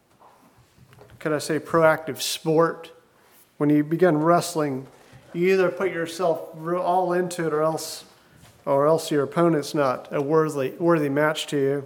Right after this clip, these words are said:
or else you're going to get thrown down quickly and, and, uh, pinned. Um, I remember a, a friend of mine wrestled a lot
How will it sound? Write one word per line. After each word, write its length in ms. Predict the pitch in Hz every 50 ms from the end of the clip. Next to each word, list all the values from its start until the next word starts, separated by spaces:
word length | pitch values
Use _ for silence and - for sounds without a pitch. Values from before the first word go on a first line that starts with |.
| - - -
or 140 | 135 131
else 380 | 139 151 151 - - - - - - - _ _ _ _ _ _ _ _ _ _ -
you're 100 | 156 151
going 180 | 151 160 156 151
to 60 | 143
get 200 | 139 135 - -
thrown 320 | - 170 165 156 151 139
down 200 | 139 139 135 131
quickly 540 | 123 - - 170 156 160 - 156 143 143 143
and, 220 | 135 123 120 117 - - - - _ _ - _ _ _ _ _ _ - - -
and, 280 | 143 143 135 139 135 127
uh, 260 | 127 117 110 107 107 107 - - _ _ _ _ _ _ _ _ _ _ _ _ _ _ _
pinned. 440 | - - 214 202 160 120 - - - - - - - - - _ _ _ _ _ _ _ _ _ _ -
Um, 460 | 185 180 175 170 165 156 139 135 143 - - - - _ _ _ _ _ _ _ _ _ _ _ _ _ _ _ _ _ _ _ _ _ _ _ _ _ - - - -
I 40 | 151
remember 380 | 160 165 175 170 165 160 151
a, 100 | 147 160
a 60 | - -
friend 280 | - - 202 196 196
of 60 | 175
mine 280 | 170 160 160 156 151 143
wrestled 420 | 143 156 180 185 180 - 190 170
a 40 | 160
lot 640 | 156 139 143 165 180 165 131 110 - - - -